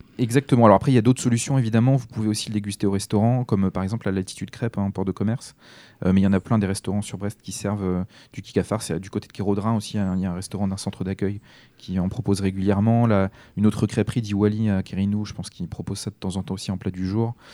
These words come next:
Euh, voilà, c'est, c'est une possi-, alors, c'est pas une recette à moi, c'est une recette que j'ai trouvée sur Internet,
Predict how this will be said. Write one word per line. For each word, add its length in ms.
Euh, 260
voilà, 260
c'est, 800
c'est 160
une 60
possi-, 160
alors, 160
c'est 100
pas 140
une 140
recette 360
à 100
moi, 280
c'est 80
une 60
recette 160
que 80
j'ai 80
trouvée 200
sur 220
Internet, 340